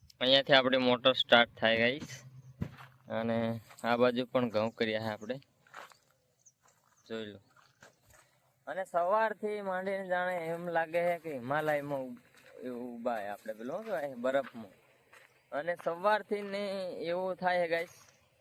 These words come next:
કે આપણે સવારથી હિમાલયમાં એવું લાગે. અને બે દિવસ થયા, આજે એવો ઠાર પડે છે કે હું વાત કરું કે દેખાતો પણ નથી ગાઈસ. અને બીજી વાત એ કે એટલી બધી ઠંડી લાગે ને, કદાચ આપણે સ્વેટર વગર બહાર નીકળી જઈએ ને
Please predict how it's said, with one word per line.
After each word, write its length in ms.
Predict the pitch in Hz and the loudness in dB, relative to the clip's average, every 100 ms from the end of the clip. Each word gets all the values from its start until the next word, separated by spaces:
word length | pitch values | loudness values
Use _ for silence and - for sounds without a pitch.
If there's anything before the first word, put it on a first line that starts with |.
| _ - | _ -6
કે 60 | 185 | -2
આપણે 260 | 180 190 | 0 -2
સવારથી 720 | 196 180 185 202 - 214 202 - | 0 2 4 2 2 -2 -4 -8
હિમાલયમાં 640 | 151 147 175 180 180 180 | -2 6 8 8 6 4
એવું 220 | 139 160 | 4 4
લાગે. 300 | 151 120 104 104 - _ _ _ _ _ - | 2 0 -4 -12 -14 _ _ _ _ _ -8
અને 280 | 139 165 165 | -6 -4 -2
બે 220 | 160 202 | 2 2
દિવસ 280 | 190 196 196 | 2 0 0
થયા, 340 | - 196 190 | 2 4 4
આજે 160 | 180 190 | 2 2
એવો 220 | 185 190 | 2 2
ઠાર 280 | 170 165 175 | 2 0 0
પડે 240 | 170 185 | 0 2
છે 160 | 190 170 | 0 0
કે 100 | 151 | -6
હું 180 | 165 | -2
વાત 160 | 156 135 | 0 0
કરું 300 | - 143 139 | 0 -2 -2
કે 120 | - | -6
દેખાતો 440 | 135 143 190 190 180 | -8 -2 0 -2 -2
પણ 140 | 170 | -4
નથી 280 | 151 131 127 | -4 -6 -6
ગાઈસ. 240 | 113 120 - - _ _ _ - - - | -6 -6 -10 -20 _ _ _ -20 -20 -14
અને 560 | 127 143 160 160 156 156 | -8 -6 -6 -6 -6 -6
બીજી 300 | 143 151 175 | -8 -8 -2
વાત 240 | 175 175 | 0 0
એ 100 | 175 | -2
કે 240 | 160 170 170 - - - - - - | -6 -6 -6 -12 -20 -20 -20 -20 -14
એટલી 220 | 160 202 | -10 -6
બધી 240 | 220 208 220 | -2 0 -2
ઠંડી 320 | 190 180 202 | -4 -6 -2
લાગે 340 | 190 190 202 | 0 0 0
ને, 120 | 202 190 | -2 -2
કદાચ 340 | 175 180 185 | -2 -2 -2
આપણે 220 | 175 180 | -2 -4
સ્વેટર 360 | 180 160 - 180 | -4 -4 -2 -2
વગર 320 | 175 175 175 | 0 0 -2
બહાર 360 | 151 151 165 170 | 0 0 0 -2
નીકળી 300 | 160 175 196 | -6 -6 -4
જઈએ 180 | 208 | -4
ને 120 | 156 | -4